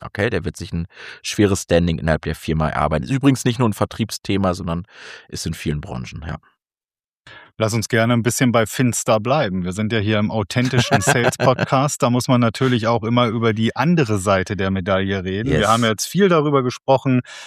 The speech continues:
Speaker 2: warum Onboarding so wichtig ist und wie es gelingen kann. Aber wir werden sicherlich auch hier und da mal den Fall haben, wo es am Ende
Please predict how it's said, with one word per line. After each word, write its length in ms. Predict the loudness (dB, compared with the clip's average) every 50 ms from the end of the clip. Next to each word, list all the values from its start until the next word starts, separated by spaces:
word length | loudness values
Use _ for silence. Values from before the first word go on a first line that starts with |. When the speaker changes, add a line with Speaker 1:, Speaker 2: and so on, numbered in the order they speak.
| -18 -20 -20 -16 _ 2
Speaker 2:
warum 420 | 4 4 4 4 4 4 4 2 2 2
Onboarding 600 | 4 4 4 4 4 4 4 4 4 2 0 2
so 220 | 0 0 0 0
wichtig 400 | -2 -4 -2 -4 -4 -4 -4 -2
ist 260 | 0 0 0 0 -4
und 280 | -2 -2 -2 -2 -2 0
wie 100 | 2 2
es 220 | 2 2 0 0
gelingen 480 | 0 0 2 2 2 2 2 2 0 0
kann. 340 | 0 0 0 0 0 0 -2 -4 _ _ _ _ _ _ _ _ _ _ _ _ _ _ _ -2
Aber 500 | 2 4 4 4 4 4 4 2 2 0 -4 _ _ _ _ _ -2
wir 120 | -2 0
werden 240 | 2 2 2 2 0
sicherlich 500 | -2 -2 -2 0 0 0 0 0 -2 -4
auch 140 | -6 -8 -6
hier 180 | -4 -2 -2 0
und 180 | 0 0 0
da 140 | 2 2 2
mal 120 | 2 0
den 160 | 0 -2 -4 -4
Fall 280 | -2 -2 0 0 2
haben, 400 | 2 2 2 2 2 0 -2 -4 -6 _ _ _ _ _ _ _
wo 140 | -2 0 0
es 140 | 0 0 -2
am 220 | -4 -2 -2 -2
Ende 500 | -2 -2 -2 0 0 0 0 0 0 -2